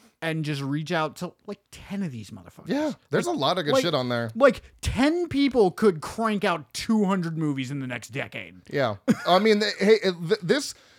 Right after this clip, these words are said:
Speaker 2: the thing that they're doing with Kane might be a doorway into
Speaker 1: I, I
Speaker 2: exploring
Speaker 1: s-,
Speaker 2: that
Speaker 1: I
Speaker 2: more.
Speaker 1: so hope it
Speaker 2: I
Speaker 1: is.
Speaker 2: so hope it is, 'cause, yeah, there's a lot of good shorts out there.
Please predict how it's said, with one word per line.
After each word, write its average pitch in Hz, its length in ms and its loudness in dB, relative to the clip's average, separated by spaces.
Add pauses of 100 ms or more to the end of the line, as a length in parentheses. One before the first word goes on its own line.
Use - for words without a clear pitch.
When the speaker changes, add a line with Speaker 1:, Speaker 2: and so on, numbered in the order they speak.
(120)
Speaker 2:
the 185 260 4
thing 254 220 4
that 247 180 4
they're 226 100 6
doing 233 200 2
with 180 120 -2
Kane 214 400 0
might 185 300 -2
be 220 120 -4
a 214 40 -2
doorway 190 540 6
into 185 360 0
Speaker 1:
I, 196 220 4
I 170 160 4
Speaker 2:
exploring 190 360 10
Speaker 1:
s-, 135 40 2
Speaker 2:
that 135 180 2
Speaker 1:
I - 20 0
Speaker 2:
more. 151 180 6
Speaker 1:
so 151 200 4
hope 131 260 -2
it 110 60 -6
Speaker 2:
I 143 100 4
Speaker 1:
is. 107 100 -2
Speaker 2:
so 190 120 6
hope 170 200 8
it 135 60 6
is, 120 120 0
'cause, 143 140 -2
yeah, 143 100 2
there's 147 140 0
a 160 40 0
lot 147 200 4
of 127 80 -2
good 123 120 -2
shorts 117 300 -4
out 101 160 -4
there. 101 160 -8